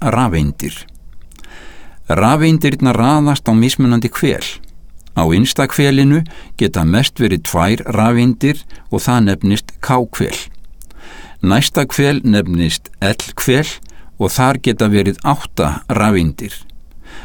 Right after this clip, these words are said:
Næstu hvel þar fyrir utan nefnast M, N, O, P og svo framvegis. Í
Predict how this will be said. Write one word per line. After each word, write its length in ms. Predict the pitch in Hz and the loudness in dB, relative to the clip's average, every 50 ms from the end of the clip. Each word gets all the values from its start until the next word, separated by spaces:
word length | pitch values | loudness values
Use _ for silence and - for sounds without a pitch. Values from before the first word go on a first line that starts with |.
| - - - | -4 0 2
Næstu 340 | 107 135 151 - - 139 113 - | 2 2 2 2 0 -2 -2 0
hvel 300 | - 139 139 135 117 - | 0 2 2 2 0 0
þar 220 | - 135 143 156 - | 2 2 2 2 0
fyrir 360 | - 127 98 98 98 104 131 | 0 0 2 2 2 2 2
utan 280 | 135 - 160 151 131 98 | 2 0 2 2 4 2
nefnast 500 | 98 98 - 101 90 85 82 - - - - - | 2 0 0 0 0 0 -2 -4 -8 -10 -6 -2
M, 380 | 104 92 90 101 135 156 160 - - - - - - - 95 | 0 2 2 2 2 0 -2 -6 -12 -16 -16 -10 -4 0 2
N, 360 | 95 101 113 139 151 127 - - - - - - - | 4 4 4 4 2 -2 -4 -10 -14 -14 -12 -6 0
O, 280 | - 98 101 113 123 - - - - | 2 4 4 4 2 0 -4 -10 -8
P 320 | - - 113 98 98 107 127 - | -2 2 4 4 4 2 0 -2
og 160 | - 117 95 | -2 -2 -2
svo 120 | - - 123 | 0 0 0
framvegis. 580 | - 113 87 76 64 - - - - - - - - - - - - - - - - - - - - - - - - - - - - - - - - - - - - - - - - - - | 0 2 2 2 0 -2 -6 -8 -8 -8 -8 -10 -12 -16 -18 -18 -16 -16 -18 -18 -18 -18 -18 -18 -16 -16 -16 -18 -18 -18 -18 -18 -16 -16 -16 -18 -18 -20 -20 -20 -20 -18 -18 -18 -8 -2 0
Í 80 | 107 | 0